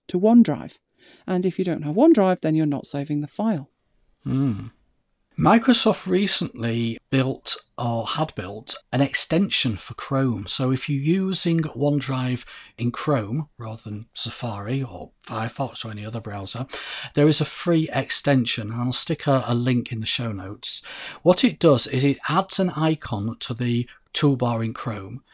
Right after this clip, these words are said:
Speaker 2: The first time that you click the icon, and it, it, it actually looks like the, the Office logo, the little orange square thing,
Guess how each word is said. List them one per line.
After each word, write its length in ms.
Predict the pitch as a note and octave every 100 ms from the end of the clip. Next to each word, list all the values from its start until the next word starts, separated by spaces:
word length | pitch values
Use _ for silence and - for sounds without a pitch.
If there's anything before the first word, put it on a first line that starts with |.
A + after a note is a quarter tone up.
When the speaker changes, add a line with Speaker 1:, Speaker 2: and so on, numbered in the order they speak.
| - - -
Speaker 2:
The 80 | A#2+
first 460 | - F#3+ A3+ -
time 220 | - F3
that 100 | D#3+
you 100 | D3+
click 400 | C#3 - F3+ -
the 160 | - B2
icon, 400 | G#2+ G2+ A#2 A2
and 180 | B2 C#3
it, 220 | C#3+ - C3
it, 120 | A#2
it 140 | C#3 D3+
actually 320 | F3+ - D3
looks 420 | C#3+ D#3+ - -
like 240 | A2+ G#2+ A2+
the, 220 | A2+ A2+
the 160 | A#2
Office 400 | A2+ A#2+ A2 -
logo, 380 | A#2 A#2 A2 G2
the 80 | G#2+
little 340 | A2 - G#2+ A2
orange 680 | - G#2+ G#2 G#2 G#2+ - -
square 340 | - - G#2 G#2
thing, 360 | - G2 G2